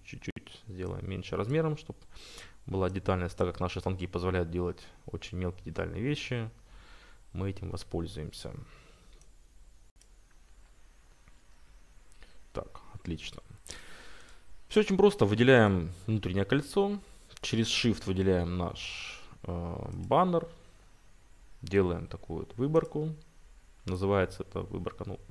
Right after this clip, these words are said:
кто успел, тот прочитал. <laughs> Кто не прочитал, тот посмотрит потом отдельно.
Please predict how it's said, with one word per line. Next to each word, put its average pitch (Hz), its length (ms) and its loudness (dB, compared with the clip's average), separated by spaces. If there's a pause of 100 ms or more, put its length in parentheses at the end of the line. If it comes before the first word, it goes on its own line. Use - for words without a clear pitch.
(260)
кто - 160 -2
успел, 92 200 -2
тот 92 120 2
прочитал. 175 400 10
<laughs> - 160 -4
Кто - 140 0
не 104 60 -4
прочитал, 110 320 2
тот - 140 -6
посмотрит - 360 -4
потом 80 180 -6
отдельно. 82 460 -6